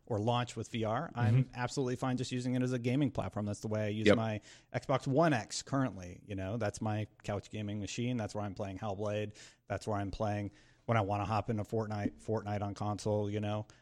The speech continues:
Speaker 1: I like a lot of the free-to-play shooters. Hate me, hate me in the comments below. But, um, yeah, so, I mean, strategy-wise, I, I just think the V R market's really small.
Speaker 2: It
Speaker 1: And I,
Speaker 2: is,
Speaker 1: and I
Speaker 2: yeah.
Speaker 1: don't think he necessarily needs to even be concerned about that.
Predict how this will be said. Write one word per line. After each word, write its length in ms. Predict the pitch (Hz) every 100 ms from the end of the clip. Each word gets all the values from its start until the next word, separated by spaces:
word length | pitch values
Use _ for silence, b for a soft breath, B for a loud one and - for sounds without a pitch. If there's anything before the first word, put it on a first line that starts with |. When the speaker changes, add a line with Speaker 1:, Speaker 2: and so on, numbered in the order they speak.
| b
Speaker 1:
I 80 | 143
like 140 | 190
a 40 | 175
lot 140 | 165
of 80 | 143
the 60 |
free-to-play 380 | 127 139 120 110
shooters. 600 | - 113 69 - - - - _ _ _ _
Hate 180 | 135 107
me, 220 | 98 85 -
hate 160 | 113
me 80 | 107
in 60 | -
the 60 |
comments 280 | - - -
below. 200 | - - - B B B -
But, 240 | 156 160
um, 300 | 156 156 151 160
yeah, 200 | 240 151
so, 280 | - 180 - - _ _ _ B B B -
I 60 |
mean, 120 | 262
strategy-wise, 1080 | 285 - 294 320 294 269 233 220 214 202 - - _ _ _ _ -
I, 80 | 185 - 139 -
I 60 |
just 180 | 139 147
think 120 | 135
the 60 | 117
V 140 | 98
R 120 | 101 98
market's 360 | 92 110 95
really 200 | 107 87
small. 520 | - 107 85 82 85 -
Speaker 2:
It 60 | 226
Speaker 1:
And 80 | 233
I, 100 | 202
Speaker 2:
is, 160 | 170
Speaker 1:
and 120 | 143 135
I 40 |
Speaker 2:
yeah. 40 | 127
Speaker 1:
don't 160 | 117
think 160 | 123 -
he 140 | 135
necessarily 640 | 107 110 - 101 104 92 90
needs 200 | 87 -
to 100 | 92
even 300 | 90 90 87 _ _ _ -
be 80 |
concerned 440 | 95 90 - 202 170
about 240 | 107 95
that. 260 | 98 90